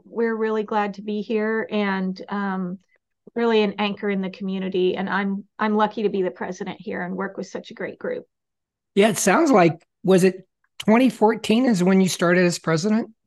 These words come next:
Speaker 1: I did start in twenty fourteen. I did. And so, um, I came from a comprehensive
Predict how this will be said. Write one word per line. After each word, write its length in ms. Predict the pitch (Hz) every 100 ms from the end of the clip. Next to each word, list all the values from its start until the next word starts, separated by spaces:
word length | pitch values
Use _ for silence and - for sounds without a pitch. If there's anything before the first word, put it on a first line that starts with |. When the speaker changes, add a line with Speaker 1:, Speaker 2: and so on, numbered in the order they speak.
| _ _ _ -
Speaker 1:
I 120 | 240
did 420 | - - 285 311
start 520 | - - 233 214 208
in 200 | 202 190
twenty 380 | 180 - 202 190
fourteen. 800 | 185 185 - - 214 190 175 214
I 220 | - 196 190
did. 520 | 226 220 208 190 - -
And 320 | 214 208 208
so, 680 | 196 - 226 214 208 202 202 - _ _ _ _ _ _
um, 300 | 220 226 208 202
I 280 | 214 254 302
came 380 | - 254 226 226
from 180 | 240 214
a 80 |
comprehensive 880 | 202 226 220 233 226 220 - 202 185